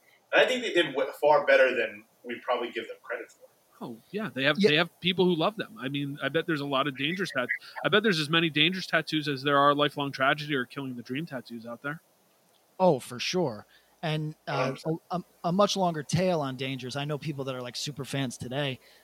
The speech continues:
Speaker 3: Uh, but, Bob, I think you nailed it. Uh, th-, they did self-isolate to a degree, uh, both to their benefit and detriment.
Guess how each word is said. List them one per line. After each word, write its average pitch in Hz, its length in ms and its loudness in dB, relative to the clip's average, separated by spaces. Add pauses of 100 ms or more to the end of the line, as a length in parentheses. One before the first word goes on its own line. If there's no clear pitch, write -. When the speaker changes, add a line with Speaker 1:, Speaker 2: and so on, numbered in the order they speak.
(100)
Speaker 3:
Uh, 143 160 2
but, 156 240 -2 (100)
Bob, 175 200 8
I 165 80 6
think 196 180 -4
you 185 80 0
nailed 160 280 2
it. 110 100 -12 (100)
Uh, 131 320 -2 (140)
th-, 160 180 -8
they 160 120 0
did 170 220 0
self-isolate 151 720 -4
to 143 100 -4
a 131 40 -2
degree, 135 440 -6 (400)
uh, 131 200 -4 (320)
both 143 400 -4
to 147 100 -6
their 135 140 -6
benefit 139 440 -6
and 127 160 -6
detriment. 107 340 -8